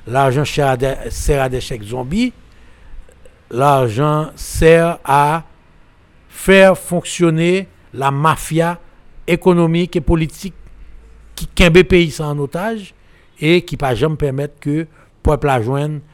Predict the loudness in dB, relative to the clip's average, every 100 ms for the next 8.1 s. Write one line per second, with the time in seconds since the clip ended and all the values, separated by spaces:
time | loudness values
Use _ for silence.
0 | _ -14 -10 -2 0 0 -2 _ -18 -10
1 | 2 4 4 0 -4 -20 -20 _ _ _
2 | _ -12 -6 -4 -4 -6 -8 -12 _ _
3 | _ -2 -2 -2 -8 _ -6 -4 -2 0
4 | 0 -2 -6 -8 -12 _ _ _ 0 4
5 | 4 2 -8 _ _ _ _ _ _ -20
6 | -10 2 2 4 4 4 2 0 -2 -4
7 | -2 -2 2 2 0 -6 -8 -4 -4 -6